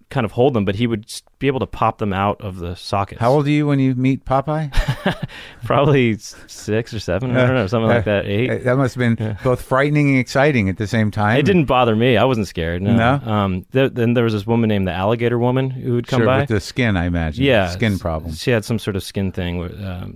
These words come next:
Speaker 1: was
Speaker 2: Leathery.
Speaker 1: leathery skin, yeah.
Speaker 2: Yeah, she would
Speaker 1: Yeah.
Speaker 2: hang out too?
Speaker 1: <laughs> Yeah, yeah, yeah.
Speaker 2: And your dad liked them? They just, they were fun to be around,
Speaker 1: Yeah, my
Speaker 2: or
Speaker 1: dad had a lot of weird, interesting friends, yeah.
Speaker 2: So is it, was that how, like, you, like, I'm trying to, like, get a sense of, I'm trying to project,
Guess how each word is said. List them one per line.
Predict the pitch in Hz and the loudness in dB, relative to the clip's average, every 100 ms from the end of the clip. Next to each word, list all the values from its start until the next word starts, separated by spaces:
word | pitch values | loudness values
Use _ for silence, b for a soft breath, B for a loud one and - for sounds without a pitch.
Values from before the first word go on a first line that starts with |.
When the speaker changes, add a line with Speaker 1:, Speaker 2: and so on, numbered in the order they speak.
| - | -4
Speaker 1:
was | |
Speaker 2:
Leathery. | 98 107 110 101 104 | 0 2 2 2 4
Speaker 1:
leathery | 110 107 101 | 4 4 2
skin, | - 101 92 | 0 -2 -2
yeah. | 90 90 85 87 | -2 -2 -2 0
Speaker 2:
Yeah, | 104 95 | 2 2
she | - 113 | 0 0
would | 110 | 2
Speaker 1:
Yeah. | 117 | 2
Speaker 2:
hang | 113 | 2
out | 113 110 | 0 -2
too? | 117 131 | -2 -2
Speaker 1:
<laughs> | 139 156 - - | 2 2 2 -2
Yeah, | - - | -2 -2
yeah, | 151 139 127 | 0 2 2
yeah. | 95 113 | 0 2
Speaker 2:
And | 123 | 2
your | 117 | 2
dad | 120 113 | 4 2
liked | 104 107 123 | 2 2 2
them? | 143 135 127 | 0 2 2
They | 113 | 2
just, | 107 104 - | 0 -2 0
they | 107 | 0
were | 101 | 0
fun | 92 113 107 | -2 0 2
to | 107 | 2
be | 101 113 | 2 2
around, | 127 131 135 | 4 2 2
Speaker 1:
Yeah, | 226 | 2
my | 175 | 2
Speaker 2:
or | |
Speaker 1:
dad | 165 202 | 2 2
had | 185 156 | 4 4
a | |
lot | 135 135 | 4 4
of | 117 | 2
weird, | 117 110 107 | 2 0 -2
interesting | 117 117 113 110 | -8 -6 -6 -4
friends, | 92 98 95 85 82 | -4 -4 -4 -4 -4
yeah. | 90 85 85 | -4 -4 -6
Speaker 2:
So | 87 147 | -4 0
is | 127 135 | 0 0
it, | 143 | 0
was | 123 117 | 0 2
that | 135 123 | 2 2
how, | 123 131 | 2 0
like, | 123 120 - | 2 -2 0
you, | 123 123 139 - | -2 -2 -6 -6
like, | 127 127 120 | 0 0 2
I'm | 123 | 0
trying | - 156 131 | 2 2 2
to, | 117 | 2
like, | 110 107 - | 0 -2 0
get | 113 107 101 | 0 0 -2
a | |
sense | - 120 107 - | -6 -2 -2 -2
of, | 104 95 87 | -2 -2 -4
I'm | 98 98 | -6 -6
trying | - 123 | -2 0
to | 104 | 0
project, | - 95 104 85 - - | -4 -4 0 -2 -2 -14